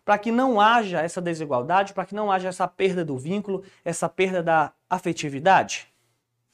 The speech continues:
Show? Então,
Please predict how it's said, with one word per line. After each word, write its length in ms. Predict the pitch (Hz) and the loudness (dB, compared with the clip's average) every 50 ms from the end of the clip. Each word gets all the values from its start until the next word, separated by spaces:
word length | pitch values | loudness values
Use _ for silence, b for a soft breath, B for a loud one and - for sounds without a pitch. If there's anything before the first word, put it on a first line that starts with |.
| _ _ - | _ _ -16
Show? 560 | - - - 226 262 302 330 - - - _ _ _ _ _ _ _ b b b b b b b b b b b b b b b b b b _ _ _ _ B B B B B B | -2 4 8 8 8 8 6 2 -6 -12 _ _ _ _ _ _ _ b b b b b b b b b b b b b b b b b b _ _ _ _ B B B B B B
Então, 460 | - 254 262 262 277 294 320 302 - | -4 2 6 6 8 8 6 4 0